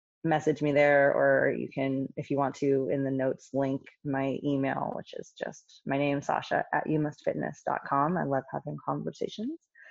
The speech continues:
Tangential, <laughs> tangenty, tangenty conversations. And then physically, I'm located in the Beaverton, Tigard area. So I train in a gym near Washington Square and a few other locations in the surrounding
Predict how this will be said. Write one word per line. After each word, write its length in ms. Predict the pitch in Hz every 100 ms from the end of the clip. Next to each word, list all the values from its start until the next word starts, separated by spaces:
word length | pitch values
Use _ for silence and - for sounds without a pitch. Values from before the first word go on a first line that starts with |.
| - - _ _ -
Tangential, 920 | - 151 156 160 160 156 - 160 170 -
<laughs> 60 | 190 214 254 587 - - - - - -
tangenty, 540 | - 160 175 180 185 190
tangenty 560 | 196 170 185 208 214 202
conversations. 920 | 214 190 220 226 160 170 190 202 254 - - - - _ -
And 120 | 202
then 220 | 202 180 175
physically, 400 | 202 185 190 165
I'm 100 | 156
located 540 | 147 - 143 139 -
in 440 | - 147 143 139 139 143
the 240 | 143 139 135
Beaverton, 480 | 147 147 143 143 147
Tigard 380 | - 135 - - -
area. 480 | 65 64 60 58 190 _
So 120 | - -
I 60 | -
train 640 | - 147 135 135 135 - 147
in 300 | 135 135 -
a 40 | 147
gym 280 | 131 143 139
near 160 | 135 131
Washington 500 | - - - - -
Square 400 | - 139 135 135
and 120 | 143
a 40 | 123
few 160 | 143
other 160 | 139 135
locations 640 | 135 - - - - 180
in 100 | 165
the 120 | 160 175
surrounding 560 | - 208 180 160 160